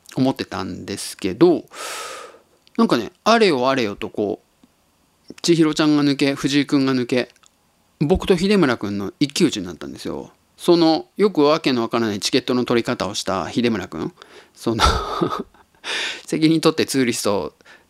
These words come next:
で寝てくれよっていうドラムの秀村くんと、僕の一騎打ちになったんですよ。で、もう終盤の終盤なんで、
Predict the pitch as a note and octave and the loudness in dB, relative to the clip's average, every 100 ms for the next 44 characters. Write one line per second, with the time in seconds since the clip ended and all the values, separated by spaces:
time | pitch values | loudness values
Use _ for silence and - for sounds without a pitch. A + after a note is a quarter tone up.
0 | - A#2+ G2 - A2 A#2 B2+ B2 A2+ F2 | -6 -2 -2 -2 -2 0 0 2 2 0
1 | - - F#2 - C2+ - _ _ _ - | -8 -6 -4 -4 -8 -12 _ _ _ -2
2 | G#2+ A2+ A2 C3+ C3+ A#2 A2 G#2 G#2+ E3 | 0 0 0 2 4 2 -2 -6 0 0
3 | A2+ - _ _ _ _ _ _ _ _ | 0 -6 _ _ _ _ _ _ _ _
4 | A#2 C3+ C#3 D#3 A#2+ - _ _ _ _ | 0 0 2 2 0 -4 _ _ _ _
5 | _ _ _ _ _ - - D#3+ - B2 | _ _ _ _ _ -16 0 2 4 0
6 | G2+ G2 - A#1 B1 - - - _ _ | 0 -12 -12 -14 -12 -14 -14 -18 _ _
7 | _ _ _ _ _ _ - D#3 D#3 A#2+ | _ _ _ _ _ _ -6 -2 0 2
8 | C3 - - _ _ _ - - - A3 | 0 -2 -8 _ _ _ -6 -2 0 2
9 | A3+ G3 G#3 G3+ F#3+ F3 - E3+ E3+ D#3+ | 2 2 2 2 -2 -2 2 2 2 2
10 | D#3 D3+ C#3+ F#2 G#2+ A2 - | 2 2 0 -2 -2 -4 -4